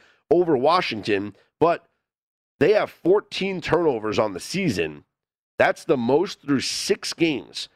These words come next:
by an Andy Reid coach team since his final year with the Eagles back in two thousand and twelve. The Rams are laying fifteen and a half against the Detroit Lions. Anybody wanna take Detroit?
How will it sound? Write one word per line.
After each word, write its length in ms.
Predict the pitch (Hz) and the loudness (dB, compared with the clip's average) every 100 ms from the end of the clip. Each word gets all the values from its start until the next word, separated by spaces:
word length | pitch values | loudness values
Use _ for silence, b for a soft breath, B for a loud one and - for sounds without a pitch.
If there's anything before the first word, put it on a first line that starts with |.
| _ _ | _ _
by 140 | 113 117 | 0 0
an 180 | 110 - | -2 -4
Andy 460 | 127 156 190 170 170 | 0 2 2 0 -4
Reid 340 | 147 160 143 | 0 0 0
coach 320 | - 156 143 - | 0 0 0 -6
team 440 | 139 107 85 87 _ _ _ | -2 -2 -4 -14 _ _ _
since 380 | - 127 117 | -2 -2 0
his 180 | 123 107 | -2 -2
final 340 | - 139 143 131 | 0 0 2 2
year 180 | 127 | 2
with 100 | 117 | 0
the 200 | - 113 | -6 -10
Eagles 300 | 113 95 87 | -8 -8 -10
back 320 | - 101 101 - | -2 -2 -2 -8
in 220 | 98 95 | -8 -8
two 240 | - 117 | -4 -4
thousand 540 | 110 117 95 87 87 87 | -2 -2 -2 -2 -8 -12
and 260 | 85 85 80 | -8 -8 -8
twelve. 420 | - 98 78 - _ _ _ _ _ - | -8 -2 -2 -4 _ _ _ _ _ 0
The 140 | 123 | 2
Rams 640 | 107 110 160 202 247 233 180 | 2 2 2 2 0 -4 -4
are 180 | 139 143 | 0 2
laying 460 | 139 127 120 104 80 _ _ - | 2 0 -2 -6 -12 _ _ 0
fifteen 840 | 330 339 - _ - 247 269 285 | 2 2 -4 _ -2 2 4 4
and 140 | 254 196 | 4 4
a 120 | 151 | 2
half 480 | 170 151 113 - _ _ _ _ - | 2 2 0 -4 _ _ _ _ 0
against 600 | 156 110 131 160 160 - | 0 2 2 2 0 -2
the 100 | 165 | -2
Detroit 540 | 151 147 - 147 143 | 0 -2 2 2 2
Lions. 460 | 127 117 87 65 98 | 2 2 0 -6 -4
Anybody 300 | 110 123 127 | 0 2 2
wanna 200 | 123 127 | 0 -2
take 160 | - - | -4 -8
Detroit? 320 | - 143 | 0 0